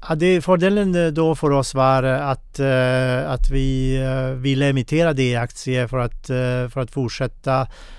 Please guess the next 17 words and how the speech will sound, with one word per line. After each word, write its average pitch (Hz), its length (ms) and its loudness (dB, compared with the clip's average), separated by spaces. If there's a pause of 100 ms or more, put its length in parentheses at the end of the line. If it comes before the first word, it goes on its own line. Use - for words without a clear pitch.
(160)
Vår, 131 400 0
eh, 135 600 0
B-aktie 131 880 0
handlades, 123 720 -2
eh, 123 400 -2 (480)
eh, 131 400 -2
på 127 220 -4
en, 123 260 -2
eh, 123 680 -2
relativt 127 500 -2
låg 117 240 0
nivå. 120 300 -2
Jag 120 120 -4
tror 135 120 -4
att 120 80 -6
kursen, 127 560 -4
eh, 123 180 -2